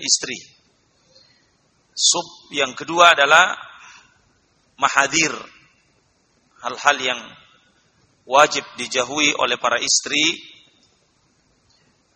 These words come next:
Yang pertama, ini ada sembilan cabang. Yang pertama adalah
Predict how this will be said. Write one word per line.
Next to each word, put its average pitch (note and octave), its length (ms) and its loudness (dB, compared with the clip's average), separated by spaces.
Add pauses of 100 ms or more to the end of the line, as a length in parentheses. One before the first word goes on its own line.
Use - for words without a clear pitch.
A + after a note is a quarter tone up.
(520)
Yang C3 220 -4
pertama, D#3 680 4 (800)
ini C3 100 -6
ada B2+ 140 -2
sembilan C3 560 0
cabang. C3 380 2 (440)
Yang A#2 160 -14
pertama B2 480 0
adalah C3+ 240 4